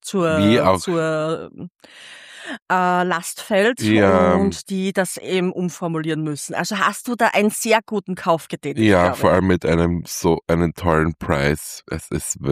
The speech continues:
Speaker 2: also Nathalie, ich kann's immer nicht glauben. Ich hab so eine Freude. Kennst du das, Nathalie, wenn du dich so über was freust,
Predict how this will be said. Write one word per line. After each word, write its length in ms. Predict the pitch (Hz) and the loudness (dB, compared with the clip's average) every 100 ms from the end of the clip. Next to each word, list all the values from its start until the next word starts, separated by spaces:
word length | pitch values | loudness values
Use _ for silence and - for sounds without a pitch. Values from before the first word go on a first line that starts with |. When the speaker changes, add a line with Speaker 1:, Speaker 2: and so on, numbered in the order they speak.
| 58 53 76 - | -2 -2 -4 -4
Speaker 2:
also 220 | - 82 | -6 -2
Nathalie, 500 | 80 71 71 85 69 | 0 0 -2 -2 -2
ich 120 | 71 - | -4 -6
kann's 260 | 76 - | -6 -4
immer 160 | 80 78 | -6 -4
nicht 180 | 76 - | -4 -4
glauben. 320 | 73 71 78 - - - - - - _ | -4 -2 -4 -10 -20 -20 -20 -20 -20 _
Ich 180 | 110 - | -6 0
hab 220 | 101 98 - - _ _ _ - | 2 2 0 -10 _ _ _ -14
so 360 | - - 113 120 | -4 4 4 6
eine 280 | 98 90 | 4 2
Freude. 600 | 92 - 80 73 85 104 117 | 0 -2 0 0 2 0 0
Kennst 420 | - 113 123 - | 0 0 0 -4
du 60 | 101 | -2
das, 240 | 82 - | -2 0
Nathalie, 320 | 87 95 95 | 0 0 -2
wenn 100 | 95 | -2
du 60 | 95 | -2
dich 180 | 98 92 | -4 -4
so 260 | - 104 | -2 0
über 220 | 104 110 95 | 2 2 0
was 200 | 92 - | -4 -8
freust, 720 | - 80 85 110 120 - | 0 4 4 4 0 -8